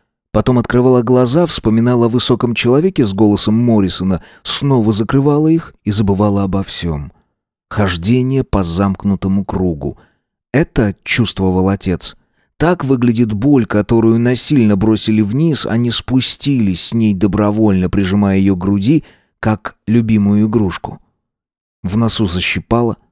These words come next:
глаза наполнились слезами, которые горячими ручейками заструились по вискам. Ужасно хотелось пить. Однажды ее отвели к королю ящериц. Вивиан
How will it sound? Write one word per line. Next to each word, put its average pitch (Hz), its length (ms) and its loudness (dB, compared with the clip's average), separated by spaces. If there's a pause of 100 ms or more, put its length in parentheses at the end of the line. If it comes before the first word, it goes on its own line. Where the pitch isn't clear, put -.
(280)
глаза 151 340 2
наполнились 127 580 -2
слезами, 95 640 -2
которые 90 300 -4
горячими 95 520 -2
ручейками 117 640 -2
заструились 95 640 -2
по - 140 -4
вискам. 80 600 -6 (760)
Ужасно 95 380 -2
хотелось 80 460 -6
пить. - 320 -14 (560)
Однажды 123 480 0
ее 113 240 2
отвели 117 380 0
к - 100 -18
королю 113 400 -2
ящериц. 107 760 -4 (400)
Вивиан 107 480 0